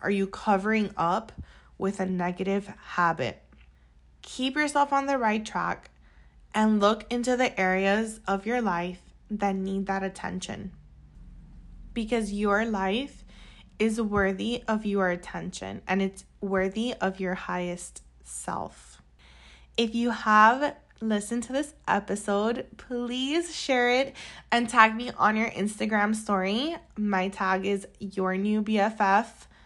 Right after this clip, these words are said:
Podcast. And besties, as you know, I end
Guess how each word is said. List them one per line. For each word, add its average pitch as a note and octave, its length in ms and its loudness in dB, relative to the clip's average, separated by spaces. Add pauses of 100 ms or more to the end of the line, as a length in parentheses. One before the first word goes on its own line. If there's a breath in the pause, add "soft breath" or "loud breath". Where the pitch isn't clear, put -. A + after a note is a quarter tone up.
(340 soft breath)
Podcast. G3 760 0 (720 loud breath)
And A3 280 6
besties, B3 600 4
as G#3 220 4
you A3 100 2
know, A3 140 6
I A3+ 340 4
end G3+ 300 0